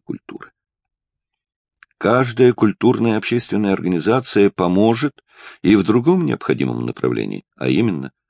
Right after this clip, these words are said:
она еще раз напомнит человечеству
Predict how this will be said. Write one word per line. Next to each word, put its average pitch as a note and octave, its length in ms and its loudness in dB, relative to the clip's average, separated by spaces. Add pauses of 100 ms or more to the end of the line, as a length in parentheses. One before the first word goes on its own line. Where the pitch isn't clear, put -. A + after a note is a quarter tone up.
(720)
она E2 280 0
еще C#2 420 0
раз G#2+ 360 -2
напомнит D2+ 520 -4
человечеству - 840 -4